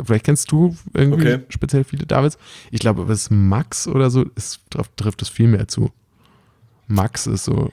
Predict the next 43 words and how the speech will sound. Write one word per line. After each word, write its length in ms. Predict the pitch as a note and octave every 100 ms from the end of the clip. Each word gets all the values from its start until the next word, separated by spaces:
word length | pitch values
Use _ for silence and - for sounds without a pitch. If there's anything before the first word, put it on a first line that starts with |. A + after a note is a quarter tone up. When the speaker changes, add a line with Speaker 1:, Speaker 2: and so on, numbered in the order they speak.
| _
Speaker 2:
Ja. 240 | - A2 A#2+
Speaker 1:
Max 140 | C3+
und 160 | D#3+ G#2
Julian. 500 | G#2+ A#2+ G#2+ A2 A2
Julian 300 | A2+ C3 C#3
ist 100 | A#2+
auch 120 | G2+
so 140 | - A2+
Speaker 2:
Ja, 80 | -
Speaker 1:
oft 60 | A#2
Speaker 2:
Max 220 | B2 D3
ist, 140 | E3 A#2+
Max 240 | A#2 C#3
ist 160 | D3+ C3+
aber 180 | C#3+ D3+
sowas 260 | D#3 C3+
Trotteliges. 920 | - C#3+ D3+ B2 G2 E2+ F2 - - _ _ _ _ _ - - -
Max 220 | A#2 B2
ist 100 | B2
noch 120 | B2+
irgendwie 240 | A2 A#2
sowas 200 | A2 G#2+ G2+
Trotteliges. 600 | A2 A#2 F2 E2+ D#2 D#2+
Ich 80 | -
find 200 | A#2+ A2
bei 100 | G2
David, 480 | - E2 A#2+ C3+ A2
das 120 | -
ist 140 | B1+
so 200 | - F#2
wirklich, 480 | G2+ B2 A2+ A2+ - - - - - - - _ -
weiß 200 | - G2+
ich 60 | D#2+
nicht, 360 | E2+ D#2+ - -
Standard. 680 | - A2 G2+ F2 C#2+ - - _ _ _ -
Das 160 | G2+
ist 100 | G#2
so 80 | A2+
der 120 | G2
Durchschnitt. 640 | - A2 E2+ - C#2+ - - - - _ _ _ -
Speaker 1:
Nee, 300 | A#2+ B2 C#3
nee, 160 | - A#2+
das, 220 | B2 -